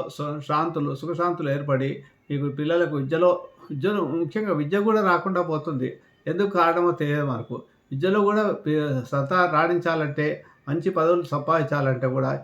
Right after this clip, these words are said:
ఈ ముఖ్యంగా పితృదేవత ఆరాధన, దైవ-, దే-, దైవారాధన చేసినా చేయకున్నా కూడా పితృదేవారాధన చాలా ముఖ్యము. దేవుడికి గుడికి వెళ్ళి దండం పెట్టుకోండి, ఇంట్లో దీపారాధన చేసుకున్నా కూడా సరిపోదు. కానీ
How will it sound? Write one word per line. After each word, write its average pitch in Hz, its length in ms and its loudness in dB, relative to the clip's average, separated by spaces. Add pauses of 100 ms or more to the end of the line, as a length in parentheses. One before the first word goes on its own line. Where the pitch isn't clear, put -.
(300)
ఈ 156 100 0
ముఖ్యంగా 156 520 0
పితృదేవత 214 580 0
ఆరాధన, 185 440 2 (180)
దైవ-, 202 360 4 (100)
దే-, 151 200 -4 (280)
దైవారాధన 208 580 6 (100)
చేసినా 180 260 2
చేయకున్నా 170 480 2
కూడా 151 220 0
పితృదేవారాధన 180 760 2 (120)
చాలా 160 220 4
ముఖ్యము. 143 420 0 (1000)
దేవుడికి 208 500 4
గుడికి 208 240 0
వెళ్ళి 202 220 2
దండం 165 300 -2
పెట్టుకోండి, 165 480 0 (360)
ఇంట్లో 156 220 -2
దీపారాధన 170 580 0
చేసుకున్నా 160 400 -2
కూడా 156 220 0
సరిపోదు. 156 500 0 (420)
కానీ 165 260 0